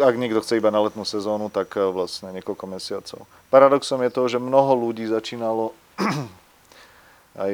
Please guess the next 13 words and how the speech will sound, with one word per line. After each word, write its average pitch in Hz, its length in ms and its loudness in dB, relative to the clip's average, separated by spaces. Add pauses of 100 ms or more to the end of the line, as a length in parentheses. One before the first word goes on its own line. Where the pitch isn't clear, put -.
(100)
ľudia, 110 320 0
ktorí 104 480 -2
pôsobia 110 400 0
na 104 80 0
chatách 110 320 0
tridsať 110 320 -2
rokov, 101 320 0
tak 98 160 -4
začínalo 101 480 0
tak, 98 160 0
že 95 80 -8
na 95 160 0
jednu 95 160 -4